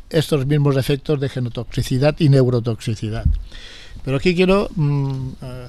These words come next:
apuntando a lo que está diciendo Víctor, en el punto trece dice: "No se han establecido que cumplan los criterios de aprobación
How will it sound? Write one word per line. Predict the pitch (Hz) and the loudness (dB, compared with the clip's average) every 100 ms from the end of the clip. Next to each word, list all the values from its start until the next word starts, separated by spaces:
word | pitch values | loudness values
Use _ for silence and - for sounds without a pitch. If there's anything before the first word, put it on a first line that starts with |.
| - - - - - - | -18 -20 -18 -18 -16 -12
apuntando | 120 127 120 160 160 165 | -8 -6 -2 0 2 2
a | |
lo | 147 | 2
que | 127 | -2
está | 151 | -2
diciendo | 151 165 151 147 | 0 0 2 2
Víctor, | 151 156 - 139 139 - - - - - - - - | 2 0 0 -2 -4 -14 -18 -18 -16 -18 -18 -18 -10
en | 139 135 | -6 -2
el | 131 131 127 127 - - - - - - | -2 -2 -4 -2 -2 2 0 0 -4 -2
punto | 175 185 | 0 0
trece | 165 175 156 170 | 0 -2 0 0
dice: | 151 - 123 - - - - - - - - - - - - - - - - - | -2 -4 -6 -4 -6 -6 -10 -14 -20 -20 -20 -20 -18 -16 -14 -16 -18 -20 -8 0
"No | 139 185 | 2 2
se | - | 2
han | 208 | 2
establecido | 208 - 196 160 - 196 208 180 | 2 2 2 2 0 0 0 0
que | 151 | -2
cumplan | - 190 151 131 131 | 0 0 0 -2 -2
los | 135 | -4
criterios | - 131 120 175 160 131 | -4 -6 0 0 2 0
de | 139 | -2
aprobación | - 135 131 - 190 | -2 -2 -2 -2 -2